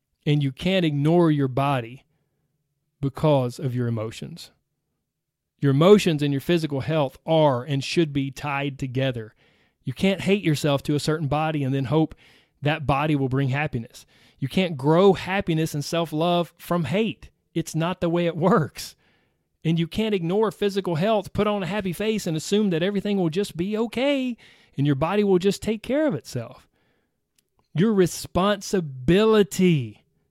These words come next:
is to care for and love yourself and become your best self by becoming emotionally and physically healthy. And the key to that is balance, not taking an extreme approach because it seems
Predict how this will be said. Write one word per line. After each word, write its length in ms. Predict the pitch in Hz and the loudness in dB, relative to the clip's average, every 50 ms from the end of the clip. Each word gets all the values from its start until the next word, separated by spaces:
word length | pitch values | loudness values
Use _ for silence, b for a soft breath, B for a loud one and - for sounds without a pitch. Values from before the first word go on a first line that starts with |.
| _ _ _ _ - | _ _ _ _ 2
is 220 | 160 160 156 - | 2 2 2 0
to 220 | - - 170 151 | -6 -8 -8 -8
care 480 | - - - - 202 220 220 214 202 185 | -8 -12 -12 -6 -2 0 2 2 2 0
for 420 | - - 151 135 123 117 113 127 - | 0 0 0 0 0 0 -6 -8 -8
and 200 | 151 143 139 139 | -8 -8 -8 -8
love 400 | 147 170 208 214 208 196 175 151 | -8 -6 -2 0 0 0 0 -2
yourself 580 | 147 143 143 - - 233 226 220 202 180 - | -4 -8 -10 -8 -4 -2 0 2 2 0 0
and 80 | 160 143 | -2 -4
become 380 | 139 147 - 185 208 214 202 190 | -4 -4 -2 -2 0 0 2 2
your 100 | 175 156 | 0 0
best 380 | 139 127 208 233 247 - - | 0 -2 -4 -4 -4 -4 -4
self 280 | - 190 175 170 160 - - | -2 -2 0 0 -2 -2 -2
by 140 | 175 170 170 | -2 -2 -2
becoming 640 | 160 165 151 - - 202 214 202 190 180 160 127 b b b b b b - | -2 -6 -8 -6 -6 -4 -2 0 0 0 -2 -4 b b b b b b -4
emotionally 880 | 151 143 135 131 131 143 147 160 170 - - 196 190 190 190 190 190 190 | -4 -2 -2 0 0 2 2 2 2 0 0 -2 -2 0 0 -2 0 0
and 160 | 160 139 123 | 0 -2 -2
physically 720 | - - 156 151 147 156 151 - - 156 151 147 139 - _ _ _ _ _ _ _ _ _ _ | -2 -2 -2 -2 0 -2 -4 -4 -4 -4 -4 -4 -4 -6 _ _ _ _ _ _ _ _ _ _
healthy. 600 | _ - - 127 127 156 - - 123 120 127 - _ _ _ _ _ _ _ _ _ _ _ _ _ _ _ _ _ _ _ - - _ | _ -4 -2 -2 -2 -4 -6 -12 -12 -12 -12 -16 _ _ _ _ _ _ _ _ _ _ _ _ _ _ _ _ _ _ _ -20 -6 _
And 140 | 147 143 143 | 0 0 0
the 60 | 135 | 0
key 240 | - - - 196 196 | -2 -4 -4 -4 -2
to 140 | - 180 160 | 0 2 2
that 320 | 151 160 170 190 214 - _ _ _ _ _ _ _ _ _ _ _ _ - | 2 2 2 0 -2 -4 _ _ _ _ _ _ _ _ _ _ _ _ -6
is 200 | 139 127 110 - | -6 -6 -6 -6
balance, 720 | _ - 110 117 117 110 107 120 - - - - - - _ _ _ _ _ _ _ _ _ _ _ _ - 135 | _ -4 -2 -2 -2 -2 -4 -8 -12 -14 -18 -20 -20 -20 _ _ _ _ _ _ _ _ _ _ _ _ -2 0
not 300 | 139 165 180 175 156 - | 2 2 2 0 -2 -2
taking 360 | - 156 151 143 - 143 135 | -4 -4 -2 -2 -2 -2 0
an 120 | 127 123 | 0 -2
extreme 420 | - - - - 147 139 131 127 120 | -4 -6 -6 -4 -2 -2 -2 -2 -4
approach 480 | 117 - 131 117 110 123 - - - | -4 -4 -6 -6 -6 -6 -10 -10 -10
because 300 | - - - 139 127 117 | -8 -4 -2 -2 -2 -2
it 180 | 120 123 - - | -4 -8 -12 -14
seems 1040 | - - - - - 170 180 190 190 180 175 156 139 123 113 107 110 - - - | -16 -16 -12 -4 0 2 4 4 6 6 6 4 4 2 -2 -6 -10 -16 -20 -20